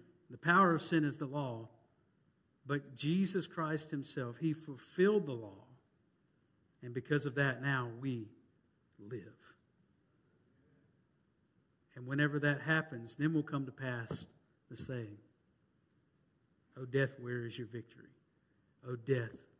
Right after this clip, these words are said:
where is your sting?" He takes it away. Adrian Rogers put it this way. He says, "Death is just a shadow because Jesus has become the death of death.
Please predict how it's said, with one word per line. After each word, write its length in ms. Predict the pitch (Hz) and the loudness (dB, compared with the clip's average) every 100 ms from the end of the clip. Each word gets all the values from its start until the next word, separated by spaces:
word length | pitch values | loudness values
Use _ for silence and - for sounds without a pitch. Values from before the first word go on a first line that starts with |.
| _ _ _ _ _ _ 123 | _ _ _ _ _ _ 0
where 480 | 135 143 131 117 - | 4 4 2 -4 -10
is 500 | 139 127 113 104 98 - _ | -6 -6 -6 -10 -14 -18 _
your 180 | 117 101 | -20 -16
sting?" 400 | - - 113 107 110 _ _ - | -16 -16 -16 -20 -20 _ _ -18
He 80 | 127 | -14
takes 380 | - 127 - 139 | -8 -8 -8 -12
it 80 | |
away. 320 | 123 123 131 143 143 _ _ _ _ _ _ _ _ _ _ _ _ _ _ _ _ _ _ - | -12 -14 -16 -18 -20 _ _ _ _ _ _ _ _ _ _ _ _ _ _ _ _ _ _ 2
Adrian 320 | 151 165 160 | 4 8 8
Rogers 400 | 147 156 156 143 | 8 6 6 2
put 140 | - 165 | 0 2
it 80 | 156 | 6
this 220 | 160 - | 4 6
way. 120 | 143 | 4
He 40 | |
says, 220 | 139 156 135 | 6 4 4
"Death 300 | 151 180 180 | 8 8 8
is 140 | 151 | 2
just 240 | 170 160 | 2 2
a 40 | - | 0
shadow 460 | - 170 180 160 | 6 10 10 8
because 380 | 143 151 170 147 | 4 6 6 6
Jesus 440 | - 165 180 160 - | 6 4 4 4 6
has 140 | 147 | 4
become 320 | 151 151 160 | 4 2 4
the 80 | 151 | 6
death 300 | 143 160 156 | 8 6 6
of 100 | 143 | 4
death. 320 | 170 170 - | 8 8 6